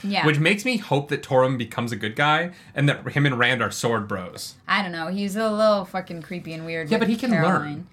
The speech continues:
Speaker 1: That's what I mean. It's possible,
Speaker 2: Being
Speaker 1: but
Speaker 2: a little creepy isn't,
Speaker 1: being
Speaker 2: like
Speaker 1: like, "I'm gonna fucking marry you, and any man who comes within five feet of you, I'm gonna beat the shit out of," is fucking weird.
Speaker 2: I know, but it, you can grow from that.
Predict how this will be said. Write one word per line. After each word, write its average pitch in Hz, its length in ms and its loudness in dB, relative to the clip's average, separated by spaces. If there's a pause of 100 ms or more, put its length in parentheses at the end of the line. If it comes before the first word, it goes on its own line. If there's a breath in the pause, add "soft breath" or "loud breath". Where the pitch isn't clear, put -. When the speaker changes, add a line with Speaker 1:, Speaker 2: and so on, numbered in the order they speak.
(240 soft breath)
Speaker 1:
That's 285 160 -6
what 330 100 0
I 277 60 2
mean. 247 360 0
It's 220 140 -2
possible, 190 600 2
Speaker 2:
Being 508 180 6
Speaker 1:
but 494 140 6
Speaker 2:
a - 20 4
little 285 220 6
creepy 240 680 -2 (680)
isn't, 220 300 2
Speaker 1:
being 269 180 2
Speaker 2:
like 180 120 4
Speaker 1:
like, - 240 0
"I'm 220 160 2
gonna 269 160 0
fucking 247 320 0
marry 214 260 2
you, 254 140 2
and 226 180 0
any 214 240 0
man 214 400 4
who 233 180 0
comes 208 280 0
within 214 240 -2
five 202 240 0
feet 196 200 -6
of 208 120 -4
you, 247 200 0
I'm 202 220 2
gonna 196 140 -2
beat 180 220 -8
the 208 60 -8
shit 190 200 -4
out 202 180 2
of," 247 240 0
is 185 240 -6
fucking 202 400 -4
weird. 170 400 -10
Speaker 2:
I 233 80 4
know, 247 160 4
but 175 220 0
it, 160 240 -4
you 151 220 -2
can 151 420 2
grow 120 320 2
from 95 220 -8
that. - 180 -14